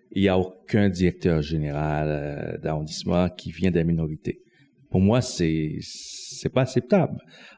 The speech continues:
On est en deux mille vingt et un. Heureusement, on a eu le rapport de l'O C P M qui, euh,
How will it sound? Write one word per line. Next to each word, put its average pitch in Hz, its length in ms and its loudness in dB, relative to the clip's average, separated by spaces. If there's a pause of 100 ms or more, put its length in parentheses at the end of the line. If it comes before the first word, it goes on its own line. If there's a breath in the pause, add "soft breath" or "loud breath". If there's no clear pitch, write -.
On 92 120 2
est 90 160 4
en 92 60 4
deux 95 140 4
mille 98 140 6
vingt 113 180 4
et 139 100 8
un. 139 140 4 (400 loud breath)
Heureusement, 143 640 6
on 104 160 4
a 95 120 4
eu 147 460 6 (240 loud breath)
le 95 240 6
rapport 104 640 4
de 95 120 4
l'O 90 160 4
C 92 200 0
P 85 200 2
M 117 400 4 (460 soft breath)
qui, 104 440 4
euh, 78 420 0